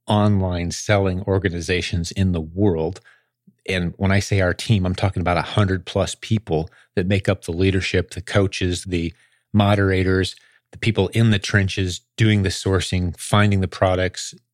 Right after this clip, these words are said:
importing them, exporting them, working with Walmart, working with Amazon,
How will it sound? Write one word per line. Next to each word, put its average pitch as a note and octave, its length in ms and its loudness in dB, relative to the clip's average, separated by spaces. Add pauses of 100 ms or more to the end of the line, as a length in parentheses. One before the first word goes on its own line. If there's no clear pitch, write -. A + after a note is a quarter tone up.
importing G2+ 600 2
them, F#2+ 260 2
exporting F#2+ 600 -2
them, F#2 200 0
working G#2 360 2
with F2+ 180 -4
Walmart, F2+ 540 0
working G2+ 360 0
with F2 160 -2
Amazon, F2 640 0